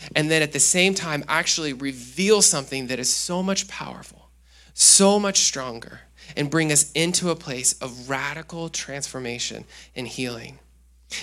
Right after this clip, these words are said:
It's like in this moment, Jesus is, is doing what he's done over and over again, of bringing his hearers into a place of going like, "Faith?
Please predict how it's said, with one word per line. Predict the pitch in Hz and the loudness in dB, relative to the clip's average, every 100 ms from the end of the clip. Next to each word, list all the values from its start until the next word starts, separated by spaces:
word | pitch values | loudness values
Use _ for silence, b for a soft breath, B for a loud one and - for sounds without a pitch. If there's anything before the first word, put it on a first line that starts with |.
| - | 0
It's | 151 180 | 2 4
like | 165 160 - | 4 2 0
in | 175 | 2
this | 185 175 165 | 6 4 4
moment, | 160 165 196 185 135 - B B | 2 4 4 4 0 -2 B B
Jesus | - 165 185 180 - | 2 4 4 4 4
is, | 151 143 | 2 -2
is | - 139 | -2 0
doing | 160 165 | 2 2
what | 151 | 0
he's | 151 143 | -2 -2
done | 160 - | -2 0
over | 156 170 175 180 | 0 0 0 0
and | 143 | 0
over | 143 147 139 | -2 -2 -2
again, | 127 117 113 - | -4 -6 -6 -8
of | 127 | -8
bringing | 135 151 180 196 | -2 0 2 0
his | 165 147 - | 0 -2 -2
hearers | - 185 185 131 120 | -4 -4 -2 -2 -6
into | - 143 147 160 | -6 -10 -8 -10
a | |
place | 151 135 123 - B B 135 | -6 -6 -4 -6 B B -10
of | |
going | 131 135 127 | -6 -4 -4
like, | 117 117 113 | -4 -6 -6
"Faith? | - - 147 254 - | -12 -4 -2 -2 -8